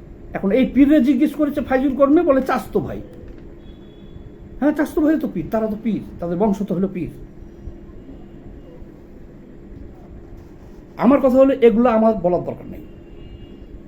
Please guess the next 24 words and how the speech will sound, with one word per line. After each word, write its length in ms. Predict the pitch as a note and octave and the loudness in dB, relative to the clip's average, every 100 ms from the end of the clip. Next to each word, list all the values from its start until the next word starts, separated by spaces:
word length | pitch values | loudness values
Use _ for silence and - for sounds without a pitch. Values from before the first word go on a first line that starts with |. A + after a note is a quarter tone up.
| - - | -20 -6
তোমরা 200 | F#3+ G3 | 0 0
বাড়াবাড়ি 500 | C#3+ A3+ G4 G#4+ G4+ | 2 2 2 6 6
করো 240 | C4 D#3 | 6 2
না। 140 | C#3+ F#3+ | 2 -4
বাড়াবাড়ি 340 | G3 E4+ G4+ | 2 6 6
করো 180 | D4 G#3+ | 6 4
কেন? 160 | - - - - - - - - - - - - - - - - - - | 0 -8 -12 -16 -18 -20 -20 -18 -18 -20 -20 -20 -20 -20 -20 -20 -18 -16
যে 100 | - | -10
হাত 220 | C3 B3 C#4 | -2 0 2
পাখে 200 | D4+ D4 | 2 6
ভোট 280 | - C#4 C#4 | 6 6 4
না 80 | C4+ | 2
দিলে 200 | A#3 C4+ | 2 2
জাহান্নামী 420 | G#3 A#3 C4+ C4+ | 2 4 6 6
হইতে 160 | B3 C4 | 6 4
হবে 160 | B3+ | 2
আমাদেরকে? 440 | B3+ B3+ B3+ B3 B3+ - - - - - - - - - - | 0 -2 -6 -8 -10 -12 -20 -20 -20 -20 -20 -20 -16 -14 -6
তোমাদের 260 | F#3 A#3 A#3+ A#3 - - - - - - | 2 4 4 2 -2 -16 -20 -18 -20 -4
এই 160 | G#3 A#3+ | 4 4
যে 100 | A3 | 4
ওয়াজ 280 | - G#3 G3+ | 4 4 4
শুরু 280 | - A3+ A3+ | 0 0 2
হয়েছে 280 | A#3+ - C4+ - - - - - - - - - | 0 -2 -12 -14 -20 -18 -18 -18 -20 -20 -20 -2
কেন? 140 | F#3 | -2